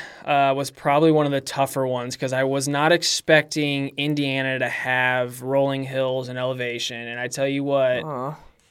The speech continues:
Speaker 1: it kind of roasted us. Uh, it was hot that day, which kind of just soaks into what the whole experience was about. It's,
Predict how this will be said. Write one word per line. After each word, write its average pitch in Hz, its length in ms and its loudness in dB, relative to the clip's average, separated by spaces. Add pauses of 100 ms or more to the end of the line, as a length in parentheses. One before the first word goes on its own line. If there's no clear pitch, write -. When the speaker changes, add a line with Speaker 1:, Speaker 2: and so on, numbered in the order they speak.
(160)
Speaker 1:
it 135 260 -2
kind 135 300 2
of 127 440 -4
roasted 139 580 4
us. 120 460 -2
Uh, 120 240 -4
it 127 100 -4
was 120 160 -4
hot 160 540 4 (420)
that 147 200 2
day, 147 480 2 (380)
which 160 240 -2
kind 180 240 0
of 165 180 0
just - 600 -2 (120)
soaks 151 400 0
into 135 320 -2
what 123 160 -2
the 120 60 -4
whole 120 220 0
experience 117 440 -8
was 113 120 -12
about. 107 340 -10
It's, - 240 -8